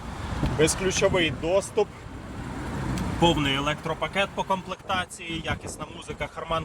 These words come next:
Kardon, є електроляда, є датчики світла та дощу, мультируль,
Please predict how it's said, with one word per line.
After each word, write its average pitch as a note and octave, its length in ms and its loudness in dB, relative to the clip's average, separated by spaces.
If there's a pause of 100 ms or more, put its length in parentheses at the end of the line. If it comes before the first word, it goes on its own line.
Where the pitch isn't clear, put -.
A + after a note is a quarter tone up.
Kardon, E3+ 560 -2
є D3 80 0
електроляда, E3 880 0
є D3+ 200 -4
датчики C#3 440 -6
світла C#3+ 420 -2
та C#3+ 140 0
дощу, D#3 440 -2
мультируль, D#3+ 600 0